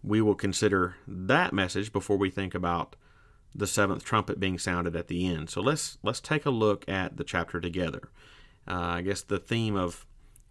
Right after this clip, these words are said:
this first half will be, you could describe it as, in Jesus' words, that the gates of hell shall not prevail against it.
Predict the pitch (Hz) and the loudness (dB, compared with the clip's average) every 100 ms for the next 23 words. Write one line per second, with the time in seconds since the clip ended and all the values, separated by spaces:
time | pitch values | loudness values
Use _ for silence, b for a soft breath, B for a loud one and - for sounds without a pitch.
0 | - 107 95 - 110 107 - 92 - 90 | -2 2 2 4 4 4 4 -2 -2 0
1 | 95 92 - - - 98 95 92 87 98 | 0 0 -6 -16 -12 -8 -4 -4 0 2
2 | 95 90 87 85 - 104 98 98 104 90 | 4 2 -2 -6 -6 -6 -4 -2 -2 -4
3 | 85 107 110 87 85 90 85 95 92 92 | 0 4 4 0 -4 -4 -2 -2 -2 -4
4 | 90 101 101 101 104 101 101 113 107 113 | 0 4 4 4 0 0 0 0 2 2
5 | 120 175 - - - | 2 0 -2 -6 -10